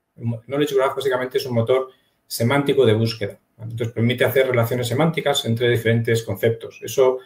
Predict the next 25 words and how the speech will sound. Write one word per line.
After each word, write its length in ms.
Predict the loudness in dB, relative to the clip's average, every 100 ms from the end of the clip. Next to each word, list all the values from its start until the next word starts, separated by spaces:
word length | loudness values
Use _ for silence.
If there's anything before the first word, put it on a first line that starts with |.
| _ -4
llevado 260 | 2 6
al 80 | 6
mundo 260 | 4 4 6
de, 360 | 6 4 2 -6 _ _
de 120 | -4
la 100 | 2
web, 380 | 6 6 4 -4 _ _ _ _ _ _
quiere 180 | 2 4
decir 360 | 2 2 0
que 80 | 0
puedes, 240 | 2 4 4
de 60 |
alguna 180 | 4 4
manera, 240 | 2 2
enlazar 480 | 2 2 2 0 0
todos 180 | 0 2
los 140 | 0
conceptos 420 | -2 -2 -2 -2 -2
de 80 |
la 100 | 0
web 240 | 2 2 0
en 100 | 0
un 100 | 0
solo 220 | 2 0
grafo 340 | 0 -4 -12